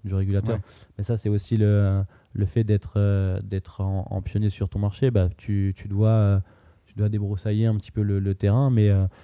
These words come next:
Speaker 1: mais ce qui fait qu'aujourd'hui, t'es aussi, euh, le fait de vouloir le faire comme ça, tu es, euh, tu es légitime. Et du coup, on a des, pour le coup, avec le régulateur, on a des, euh, on a des excellents rapports, hein. C'est, euh, la difficulté, c'est que c'est, euh, c'est des organismes qui sont sur des échelles de temps qui sont différentes des nôtres.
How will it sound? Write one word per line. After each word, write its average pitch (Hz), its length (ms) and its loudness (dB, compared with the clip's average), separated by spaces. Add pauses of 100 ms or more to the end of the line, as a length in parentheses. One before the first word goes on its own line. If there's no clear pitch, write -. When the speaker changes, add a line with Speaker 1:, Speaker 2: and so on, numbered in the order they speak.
(140)
Speaker 1:
mais 107 80 4
ce - 80 -6
qui - 100 -20
fait 127 100 2
qu'aujourd'hui, 107 380 2
t'es 110 120 2
aussi, 101 360 2
euh, 98 240 4 (380)
le 104 180 -2
fait 123 160 -2
de 113 120 0
vouloir 101 340 0
le 95 80 0
faire 90 180 -4
comme 92 160 -6
ça, 127 240 -2 (320)
tu - 240 -2
es, 98 60 4
euh, 98 260 4
tu - 140 -4
es - 20 2
légitime. 101 380 0
Et - 20 2
du 92 120 -8
coup, - 120 -6
on 104 80 2
a 95 80 4
des, 90 140 0 (180)
pour 101 140 0
le 101 60 2
coup, - 100 0
avec 110 160 0
le 92 80 2
régulateur, 98 480 0
on 107 80 0
a 92 80 0
des, 92 160 -4
euh, 92 220 -4
on 95 340 -6
a 92 80 -4
des 95 180 -2
excellents 95 360 -4
rapports, 104 340 -2
hein. 107 100 -4 (300)
C'est, 104 320 -4
euh, 92 180 0 (300)
la 101 120 2
difficulté, 98 520 -2
c'est 110 160 -4
que - 100 -6
c'est, 95 300 0
euh, 92 280 2
c'est 107 200 -12
des 92 160 -2
organismes 92 480 0
qui - 100 -20
sont 101 140 -4
sur 92 160 -8
des 95 160 0
échelles 95 240 -2
de 92 80 2
temps 104 180 0
qui 104 100 -10
sont 95 120 -8
différentes 92 400 -2
des 87 100 0
nôtres. 110 300 2